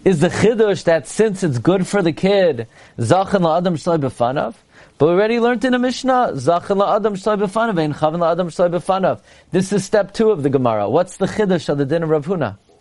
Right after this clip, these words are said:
The Gemara, step three, the Gemara says, I would have thought that a goy prefers hefker. As we know, an eved vadai prefers hefker.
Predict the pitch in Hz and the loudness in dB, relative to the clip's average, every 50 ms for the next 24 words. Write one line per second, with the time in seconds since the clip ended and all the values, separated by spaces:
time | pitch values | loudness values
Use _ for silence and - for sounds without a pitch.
0 | _ _ _ _ _ _ _ _ _ _ _ _ _ _ - - - - - - | _ _ _ _ _ _ _ _ _ _ _ _ _ _ -20 -14 -14 -14 -14 -14
1 | - - - - - - - - - - - 131 127 143 151 156 139 - - 190 | -18 -18 -20 -20 -20 -20 -20 -20 -8 0 0 2 2 2 0 0 -2 0 2 2
2 | 185 185 - - - 226 233 233 214 190 165 175 160 175 185 185 190 185 - 202 | 2 2 0 0 0 2 2 2 2 2 2 2 2 2 0 0 0 0 -2 -2
3 | 175 - - - 190 214 220 208 208 185 170 143 - - 202 214 226 214 175 165 | 0 0 0 0 0 0 2 0 0 0 -2 -4 -4 -2 0 0 2 2 0 0
4 | 160 156 156 151 139 - - - 139 147 160 160 156 151 143 120 147 185 202 190 | 0 -2 -2 -4 -6 -10 -16 -8 -2 0 0 2 2 0 -2 0 0 0 2 2
5 | 175 165 165 147 - 165 139 - - 175 175 175 - - 139 180 190 208 - - | 0 0 -2 -4 -8 -12 -12 -6 -2 0 0 0 -2 -4 -2 -2 -2 -2 -2 -4
6 | - 208 202 185 151 120 _ _ - - _ - - - 110 170 131 147 160 165 | -2 0 0 0 0 -2 _ _ -20 -20 _ -6 -2 -2 0 0 0 0 0 2
7 | 160 160 156 160 170 185 - - 147 160 160 135 180 190 175 180 180 180 170 147 | 2 2 2 2 0 -2 -2 -2 -4 -2 0 0 0 0 2 2 0 0 0 -2
8 | - 143 131 165 180 214 240 196 226 196 170 147 - 156 131 - 147 139 123 - | -6 -4 -2 -2 0 0 0 0 0 0 0 -4 -6 -10 -10 -6 -6 -6 -4 -2
9 | - 120 110 - - - 101 92 95 | -4 -4 -4 -6 -8 -10 -8 -8 -10